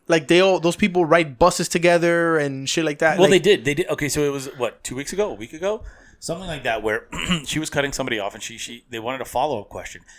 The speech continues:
Speaker 2: And she goes, "No, you're not gonna get a follow-up question. We're going to this guy."
Speaker 1: And
Speaker 2: the
Speaker 1: he
Speaker 2: guy
Speaker 1: said, "I'll
Speaker 2: Yeah.
Speaker 1: give her my
Speaker 2: Yeah,
Speaker 1: question."
Speaker 2: "I'll give her
Speaker 1: But
Speaker 2: my
Speaker 1: no,
Speaker 2: question."
Speaker 1: he should have just,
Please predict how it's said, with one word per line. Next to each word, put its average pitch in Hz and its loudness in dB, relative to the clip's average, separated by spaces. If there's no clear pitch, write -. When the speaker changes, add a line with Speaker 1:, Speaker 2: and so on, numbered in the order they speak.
Speaker 2:
And 123 -6
she 143 -4
goes, 131 -2
"No, 131 2
you're 127 -2
not 131 0
gonna 139 -6
get 127 -4
a 120 -8
follow-up 120 0
question. 117 -4
We're 110 -10
going 113 -10
to 107 -10
this 107 -6
guy." 85 -10
Speaker 1:
And 185 4
Speaker 2:
the 185 6
Speaker 1:
he 214 6
Speaker 2:
guy 135 8
Speaker 1:
said, 180 6
"I'll 151 -14
Speaker 2:
Yeah. 120 4
Speaker 1:
give 185 4
her 170 6
my 156 2
Speaker 2:
Yeah, 143 2
Speaker 1:
question." 107 2
Speaker 2:
"I'll 113 -6
give 117 2
her 165 2
Speaker 1:
But - -4
Speaker 2:
my 165 0
Speaker 1:
no, 240 4
Speaker 2:
question." 110 -2
Speaker 1:
he 196 2
should 202 2
have 170 -4
just, 170 0